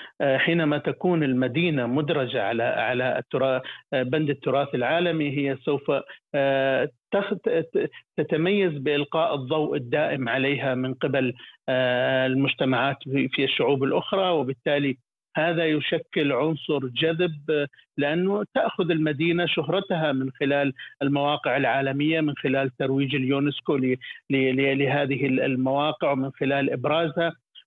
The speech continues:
وأي، أي، أي مواطن في العالم يريد أن يزور مدينة يستطيع أن يدخل على هذا الموقع ويعلم أن ثمة مدن في الأردن مدرجة، وبالتالي يدرك الأهمية التاريخية والتراثية لهذه المدينة. ومدينة السلط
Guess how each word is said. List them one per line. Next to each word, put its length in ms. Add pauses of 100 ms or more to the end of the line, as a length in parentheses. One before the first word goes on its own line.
وأي، 600
أي، 320
أي 200
مواطن 720
في 80
العالم 460
يريد 360
أن 260 (280)
يزور 420
مدينة 460
يستطيع 680
أن 120
يدخل 360
على 180
هذا 260
الموقع 420
ويعلم 560
أن 260
ثمة 460 (300)
مدن 340
في 140
الأردن 460
مدرجة، 580
وبالتالي 520
يدرك 360
الأهمية 560 (320)
التاريخية 640
والتراثية 640
لهذه 360
المدينة. 500
ومدينة 340 (100)
السلط 360